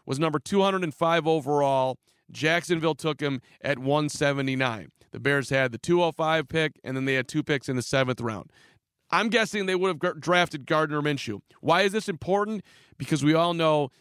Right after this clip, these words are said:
that Ryan Pace and Matt Nagy, they like quarterbacks they're familiar with. It's somehow why Mike Glennon ended up here. It's why Nick Foles was the choice last offseason.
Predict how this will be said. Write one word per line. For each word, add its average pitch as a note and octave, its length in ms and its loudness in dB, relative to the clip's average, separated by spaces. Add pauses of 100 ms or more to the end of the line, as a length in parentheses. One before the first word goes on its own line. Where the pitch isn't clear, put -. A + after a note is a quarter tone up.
(120)
that C3 140 -4
Ryan C#3+ 340 -2
Pace C3 360 -2
and B2+ 200 -4
Matt B2+ 220 0
Nagy, B2+ 380 -2
they B2 200 -2
like B2+ 300 -2
quarterbacks B2 580 -2
they're B2 160 0
familiar B2 520 0
with. A2+ 180 -8 (220)
It's - 200 -6
somehow C#3+ 500 0
why C3+ 260 0
Mike B2+ 280 -4
Glennon D3+ 380 -2
ended D3 220 0
up D3 200 0
here. C#3+ 180 2 (240)
It's A#2+ 160 -10
why B2 160 -2
Nick B2+ 280 -2
Foles D#3 300 0
was C#3+ 140 -2
the B2+ 100 -8
choice C#3+ 360 -2
last B2+ 240 -2
offseason. D3+ 640 0